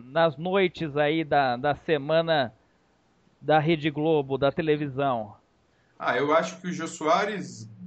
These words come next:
Speaker 2: é, o trabalho dele como humorista nos anos oitenta foi muito importante e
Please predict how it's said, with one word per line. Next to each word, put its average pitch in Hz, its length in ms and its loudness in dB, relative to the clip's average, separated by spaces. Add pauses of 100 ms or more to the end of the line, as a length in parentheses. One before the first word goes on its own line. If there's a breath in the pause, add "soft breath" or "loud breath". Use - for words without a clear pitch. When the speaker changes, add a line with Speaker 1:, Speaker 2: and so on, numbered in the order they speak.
(120)
Speaker 2:
é, 104 260 -4
o 107 120 -6
trabalho 131 500 0
dele 147 340 -2 (260)
como 156 320 -2
humorista 147 640 -6
nos 123 260 -12
anos 123 400 -6
oitenta 117 960 -4 (1000)
foi 120 400 -6
muito 156 320 0
importante 156 920 2 (840)
e 110 1000 -2